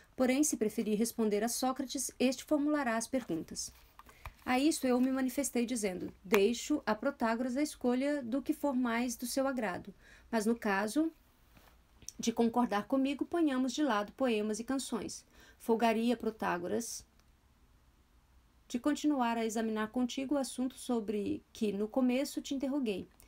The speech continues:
A meu ver, essas conversas sobre poesia são muito parecidas com os banquetes de gente vulgar e sem instrução, incapazes de se distraírem à mesa, dada a rusticidade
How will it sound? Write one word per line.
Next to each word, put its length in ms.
A 100
meu 160
ver, 300
essas 240
conversas 480
sobre 240
poesia 460
são 180
muito 220
parecidas 500
com 140
os 80
banquetes 600
de 160
gente 320
vulgar 460
e 60
sem 240
instrução, 640
incapazes 520
de 120
se 160
distraírem 760
à 40
mesa, 440
dada 440
a 300
rusticidade 1300